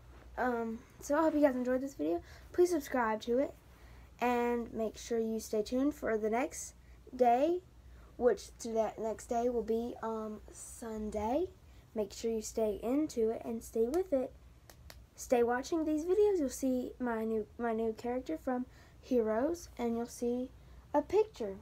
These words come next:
Past two pictures have been a picture of me, drew by my friend, and then a picture I drew of Batman versus Superman symbol. So, stay tuned for next, tomorrow's video.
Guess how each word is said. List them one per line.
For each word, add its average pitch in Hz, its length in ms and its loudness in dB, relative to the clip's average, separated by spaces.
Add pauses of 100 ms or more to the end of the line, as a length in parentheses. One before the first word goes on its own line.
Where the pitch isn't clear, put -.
(1160)
Past 254 280 -2
two 277 100 -2
pictures 302 420 -2
have 277 220 2
been 262 340 4
a 226 60 2
picture 233 420 -2
of 214 160 0
me, 254 240 2
drew 254 180 2
by 220 220 4
my 220 160 0
friend, 285 420 -2 (2000)
and 233 280 0
then 233 260 -2 (760)
a 247 40 -2
picture 277 400 0
I 269 120 4
drew 302 220 2
of 339 80 -2
Batman 240 300 0
versus 311 180 0
Superman 330 440 2
symbol. 208 360 -2 (760)
So, 403 500 2 (100)
stay - 280 2
tuned 254 220 0
for 262 120 -2
next, 285 340 -2
tomorrow's 302 380 4
video. 466 400 4